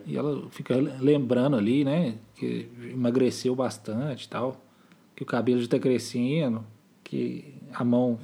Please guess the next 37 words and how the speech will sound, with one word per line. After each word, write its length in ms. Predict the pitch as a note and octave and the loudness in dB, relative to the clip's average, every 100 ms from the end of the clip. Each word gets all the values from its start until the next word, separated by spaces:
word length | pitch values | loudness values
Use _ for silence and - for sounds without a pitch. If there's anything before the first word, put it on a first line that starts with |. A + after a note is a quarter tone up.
| - | -2
tava 320 | B2 B2 A#2+ - _ - | 0 0 -4 -10 _ -4
queimada, 440 | C3 A#2+ A#2+ A#2+ | 0 2 2 2
mas 160 | B2 A#2 | 2 2
já 140 | A#2+ | 0
tava 240 | - A#2+ | 0 -2
curando, 880 | A#2+ C3 B2+ A#2 B2+ D3 D#3 B2 - | -2 0 2 2 2 0 0 -2 -6
assim, 440 | B2+ - C3+ A2 A2+ - _ _ | -6 -2 -2 -2 -4 -14 _ _
não 140 | D3 D3 | 0 4
sei 180 | F#3 | 6
qual 160 | F#3 G3 | 6 6
que 100 | - | 6
é 40 | F#3 | 6
a 60 | |
janela 540 | F3+ F#3 G3+ D3+ D3 C#3+ | 6 6 6 6 6 6
aí 180 | C3+ C3+ | 6 4
de 240 | B2+ B2+ | 2 0
sintoma 640 | - C#3 - A#2+ B2 A#2+ | 0 -2 0 2 2 0
aí. 280 | A#2+ A#2 A#2 - - - | -2 -4 -10 -14 -12 2
<laughs> 100 | F3 - E3+ - - - - - - | 4 4 0 -2 -6 -16 -16 -18 -2
Quanto 200 | C#3+ C3+ | 0 2
tempo 220 | C#3+ G#2+ | 2 2
que 80 | - | 4
demora 500 | C#3 C3+ C3 B2+ B2 | 6 6 6 4 4
pra 140 | B2+ | 4
aparecer 400 | B2+ C#3 C3 - | 4 4 4 4
os 80 | B2 | 2
sintomas 420 | - B2+ C3+ A#2+ | 2 2 4 6
da 120 | D3 | 6
égua 120 | A#2 F#2 | 4 2
descorada 640 | - - C#3+ C3+ A#2+ B2 | -2 0 4 4 4 4
depois 440 | B2+ C3 C#3 B2 | 2 4 4 4
de, 240 | B2 C3 C#3 | 6 6 4
de 260 | C3+ C3 D3+ | 0 -6 -2
ser 140 | - | 2
infectado, 800 | B2 - C3+ - - A#2+ A2+ B2+ | 4 4 2 2 2 2 4 2
não, 180 | A#2+ A#2 | 2 2
mas 400 | D3 G3 G3 | 2 2 0